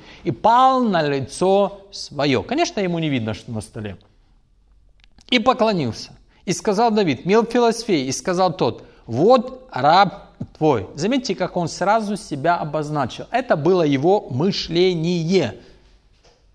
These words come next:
Но заметьте, что ради, даже то, что у него было мышление раба,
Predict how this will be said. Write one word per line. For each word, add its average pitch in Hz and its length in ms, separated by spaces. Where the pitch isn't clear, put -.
Но 208 140
заметьте, 254 520
что 202 360
ради, 220 520
даже 214 280
то, 254 240
что - 240
у 208 40
него 214 220
было 190 260
мышление 185 760
раба, 175 600